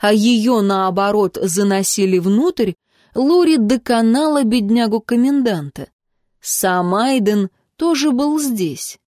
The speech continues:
«Ты что, съезжаешь?» подлетела к нему. «Да, и не благодари», безмятежно ответил декан.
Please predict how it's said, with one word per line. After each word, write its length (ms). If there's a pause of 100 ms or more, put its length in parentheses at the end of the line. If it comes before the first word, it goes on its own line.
(840)
«Ты 280
что, 420
съезжаешь?» 1000
подлетела 580
к 100
нему. 380 (540)
«Да, 560 (280)
и 140
не 160
благодари», 840 (120)
безмятежно 760
ответил 420
декан. 480